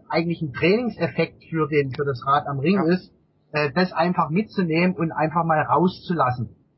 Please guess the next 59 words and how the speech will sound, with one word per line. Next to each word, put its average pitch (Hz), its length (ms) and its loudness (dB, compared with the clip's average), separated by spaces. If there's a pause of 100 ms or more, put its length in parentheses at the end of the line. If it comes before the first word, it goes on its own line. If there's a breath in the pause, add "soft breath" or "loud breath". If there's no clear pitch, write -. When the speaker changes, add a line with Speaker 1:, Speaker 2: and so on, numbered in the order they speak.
(140)
Speaker 1:
Ich 127 160 -10
will 180 160 2
da 185 100 2
keinen 160 260 0
Blumentopf 214 520 0 (120)
gewinnen, 202 560 -4
ich 143 140 -12
will 165 160 0
da, 156 340 2
das, 156 140 -10
da 170 80 -4
geht's 196 260 0
einfach 170 300 0
nur 170 200 0
darum, 139 440 0 (360)
äh, 135 280 0
wirklich 143 260 -2
dann 147 160 0
am 135 140 -4
Ring 139 240 2
Spaß 131 460 0
zu 156 120 -4
haben. 131 180 2
Und 120 160 -4
dann 131 120 -2
kommt, 156 320 -2
äh, 143 220 -2
der 131 100 -4
Gernot 165 460 2
will 170 180 -4
dann, 165 180 -2
äh, 156 340 -4
nochmal 147 420 0
am 147 80 -6
Ring, 151 180 -4
weil 147 140 2
die, 135 100 -16 (640 soft breath)
wie 160 160 2
du 165 100 4
ja 156 140 4
schon 165 160 0
gesagt 156 320 0
hast, 139 220 -6
äh, 135 220 -6 (320)
ihr 143 100 -4
seid 151 260 0
ja 160 60 0
in 147 120 -4
der 139 100 -4
Nähe, 139 340 0
Köln, 143 340 2
ne? 123 120 -2
Das 135 80 -6
ist 120 80 -10
ja - 80 -4
bloß 131 180 -6
achtzig 139 420 -8
Kilometer 139 400 -2
weg. 143 180 0